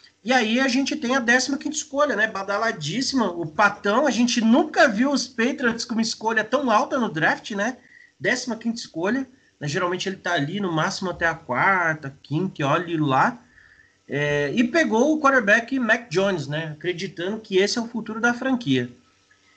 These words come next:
É, Mac Jones queria ir pros Patriots, né? Isso tava na cara, o menino tava triste. É engraçado que na transmissão mostrou o exato momento que o Bill Belichick ligou pra ele, enquanto ainda tava anunciando a escolha dos Jets.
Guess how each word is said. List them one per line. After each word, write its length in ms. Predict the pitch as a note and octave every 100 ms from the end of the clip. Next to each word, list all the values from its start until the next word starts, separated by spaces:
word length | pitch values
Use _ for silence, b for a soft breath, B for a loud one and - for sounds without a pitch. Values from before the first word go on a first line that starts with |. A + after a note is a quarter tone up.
| b B2+
É, 500 | C#3+ C#3+ C3+ G#2+ - -
Mac 220 | G#3 C4+
Jones 340 | G#3 C4 C#4+
queria 420 | - A#3+ F3+ A#3+ G3
ir 120 | D#3
pros 200 | D#3 D3+
Patriots, 520 | - D#3+ D#3+ C3 -
né? 120 | C#3
Isso 200 | C#3 -
tava 180 | D3+ E3
na 140 | D#3+
cara, 400 | D3+ B2 C3+ E3
o 100 | D3+
menino 260 | D3 D3+ E3
tava 220 | F3 E3+
triste. 580 | D#3+ D3 F3+ F#3+ - E3+
É 120 | E3
engraçado 420 | F3 F3 D3+ F#3+
que 80 | F#3+
na 100 | G3+
transmissão 520 | F#3+ F#3+ E3+ D3 G#3
mostrou 480 | G3+ G3+ G3 G3 G#3
o 60 | G#3
exato 580 | F#3+ D3 D#3+ B3+ C#4+ C#4+
momento 380 | A#3+ G3 A3 -
que 80 |
o 20 | G#3
Bill 240 | E3 A3
Belichick 540 | A3+ A3 G3+ G#3 G3+
ligou 200 | G#3+ G3+
pra 160 | G3+ G#3+
ele, 320 | F3 D3+ D3+ B B
enquanto 320 | G3+ A3+ A#3 A#3
ainda 180 | A3+ A3+
tava 240 | A3+ A3
anunciando 400 | A3+ A3+ G#3+ A3
a 20 |
escolha 240 | G#3+ A3 A3+
dos 120 | G#3
Jets. 460 | D#3+ D3+ D3+ -